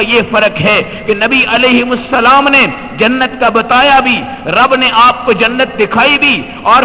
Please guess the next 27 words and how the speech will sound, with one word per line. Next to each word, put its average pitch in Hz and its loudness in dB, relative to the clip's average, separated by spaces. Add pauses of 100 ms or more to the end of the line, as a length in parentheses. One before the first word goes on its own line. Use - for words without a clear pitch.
(120)
فرشتے 277 0
نے 254 0
کہا، 240 2
"یا 196 0
رسول 254 -4
اللہ، 277 2 (320)
آپ - 0
چلے 311 0
جائیے، 240 -2
نہروں 294 2
کے 262 -2
اندر 247 0 (140)
چلے 233 -2
جائیے۔" 220 -2
اللہ 247 0
کے 233 -2
نبی 233 0 (240)
ان 220 -4
نہروں 254 2
کی 247 -4
طرف 247 0
بڑھے۔ 233 0 (240)
حضور 247 0
اکرم 247 0
علیہ 240 2
الصلوۃ 247 -2
والسلام 247 0